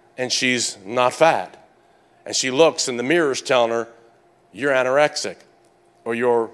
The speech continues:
you're bulimic. You, you, you're, you're, I, I'm not thinking correct, correctly. I, I'm, I, I'm, I'm, I'm, I'm listening to what somebody else says, or I'm listening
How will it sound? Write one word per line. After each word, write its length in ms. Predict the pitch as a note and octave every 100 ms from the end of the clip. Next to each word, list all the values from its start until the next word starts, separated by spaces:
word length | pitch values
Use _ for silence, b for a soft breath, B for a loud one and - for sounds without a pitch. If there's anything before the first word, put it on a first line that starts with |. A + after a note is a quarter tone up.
| - _
you're 300 | - A2 A#2+
bulimic. 600 | G#2+ G2 A#2+ D3 D3 F#2+ - _ _ G2+
You, 120 | A#2+
you, 160 | A2+
you're, 200 | A2+ A#2+
you're, 200 | A2+ A#2+ - b b b b b _ _ _ _ _ _
I, 180 | B2 A#2
I'm 120 | A#2+
not 140 | B2+ C3
thinking 440 | - D#3 D3+ A2
correct, 400 | - G2+ E2 -
correctly. 480 | - G2 - D#2+ C#2+ _
I, 100 | G#2
I'm, 240 | G#2+ A2
I, 280 | A2 G#2+ A2
I'm, 120 | A2 -
I'm, 240 | A2+ G#2+ G2
I'm, 300 | A2 G#2 G2+
I'm 260 | G2+ G2+ G2+
listening 680 | A2+ C3 D#3+ - B2 B2 A#2 B B
to 80 | -
what 80 | A2+
somebody 480 | - - C3 C3 C3
else 180 | B2+ -
says, 440 | C#3 C3 C3 - b b b b
or 100 | A#2
I'm 140 | A#2 A#2
listening 560 | D3+ - C3 B2 A#2+